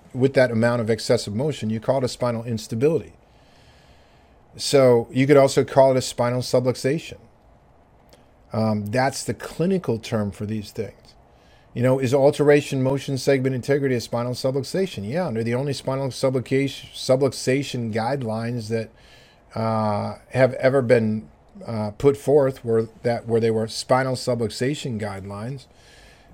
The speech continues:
um, say that alteration motion segment integrity is just a component. Alteration motion segment integrity in the A M A guides is just a component of a subluxation complex.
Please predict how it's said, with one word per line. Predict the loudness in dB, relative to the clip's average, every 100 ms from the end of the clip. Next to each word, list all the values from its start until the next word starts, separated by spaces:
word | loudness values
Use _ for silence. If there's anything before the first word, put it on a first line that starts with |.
| -8
um, | -2 0 0
say | 2 4 6
that | 4 2
alteration | 0 4 2 2 -2
motion | -2 -4 -2
segment | -2 0 0
integrity | -2 0 0 2 0
is | -2
just | -4 -4
a |
component. | -4 -2 0 0 -2 -8 -18 -16 -12 -12 0
Alteration | 2 4 6 6 2 -2
motion | -2 -4
segment | 0 0 0
integrity | -2 -2 0 0 -2 -4
in | -4
the | -4 -4
A | -6
M | -4
A | -4
guides | -2 -2 -2
is | -6
just | -8 -6
a |
component | -6 -6 -6 -6 -6 -10 -10
of | -8
a |
subluxation | -6 -6 -6 -6 -6 -6 -10
complex. | -12 -16 -18 -20 -20 -20